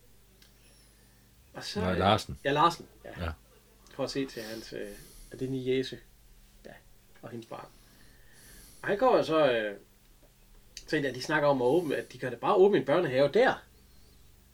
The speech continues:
Speaker 1: Og altså, når det siger, øh, det siger, hvad hedder hende, øh, Ulla Gottlieb, og, eller det siger Ellen. Og det siger han, "Jamen, det kan man ikke, fordi der skal være, øh, ejeren, han skal indsøge en ansøgning i træ." Ja. Og så er så Clausen, eller Larsen, han siger,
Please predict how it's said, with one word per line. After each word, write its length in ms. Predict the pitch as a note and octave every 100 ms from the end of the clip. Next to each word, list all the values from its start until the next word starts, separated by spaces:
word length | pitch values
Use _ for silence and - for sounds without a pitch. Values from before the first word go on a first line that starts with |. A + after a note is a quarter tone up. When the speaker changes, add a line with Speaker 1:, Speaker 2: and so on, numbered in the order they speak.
| _ - - - -
Speaker 1:
Og 80 | C3
altså, 160 | C3
når 60 | C#3+
det 140 | E3+
siger, 400 | E3+ F#3+ F3 B2+
øh, 80 | B2+
det 100 | C#3+
siger, 240 | C#3+ D#3+ C3+
hvad 100 | A#2+
hedder 160 | B2
hende, 400 | A2+ C3 A#2+ A2+
øh, 200 | A2+ A2 A1+ - -
Ulla 180 | - B2
Gottlieb, 420 | A#2+ C3+ - B2+ -
og, 220 | - -
eller 160 | A#2+ A#2+
det 120 | C3
siger 240 | - D#3
Ellen. 380 | C#3+ F#3+ G3 A#2+ - - _ _ _ - - - -
Og 60 |
det 100 | B2
siger 140 | C3+ D3
han, 60 |
"Jamen, 100 | A#2 A#2
det 100 | C#3
kan 140 | E3+
man 140 | C3
ikke, 140 | C3 C#3+
fordi 160 | B2+ A#2
der 100 | C3
skal 220 | - B2+
være, 360 | A#2 A2 G#2 G2
øh, 60 | G2 G#2+ - - - -
ejeren, 380 | G2 D#3 C#3+ A2+
han 140 | C3
skal 340 | D3 C#3+ A#2+ B2
indsøge 360 | D3 C#3+ B2 A2+
en 60 |
ansøgning 500 | A#2 D3 C3+ A#2 A2
i 40 | A2
træ." 280 | - D3+ - - - - - _ -
Ja. 80 | - - - - - - -
Og 80 | C#3+
så 120 | -
er 80 | A3
så 160 | F#3+ G3+
Clausen, 340 | F#3+ F3+ D#3
eller 280 | D#3 D#3 C#3
Larsen, 280 | C#3 E3+ E3
han 100 | C#3+
siger, 280 | - D3